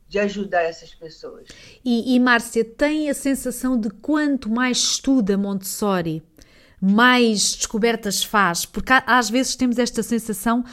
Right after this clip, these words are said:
Speaker 2: eh, pelo menos algumas entrevistadas que já passaram por aqui dizem isso.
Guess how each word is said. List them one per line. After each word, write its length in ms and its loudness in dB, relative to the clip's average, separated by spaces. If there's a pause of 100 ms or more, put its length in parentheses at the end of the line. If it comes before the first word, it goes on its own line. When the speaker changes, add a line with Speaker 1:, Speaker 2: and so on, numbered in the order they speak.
(280)
Speaker 2:
eh, 240 0 (300)
pelo 160 10
menos 300 2
algumas 500 0
entrevistadas 880 -4
que 100 -12
já 140 -4
passaram 420 -8
por 160 -8
aqui 200 -6
dizem 400 -6
isso. 340 -16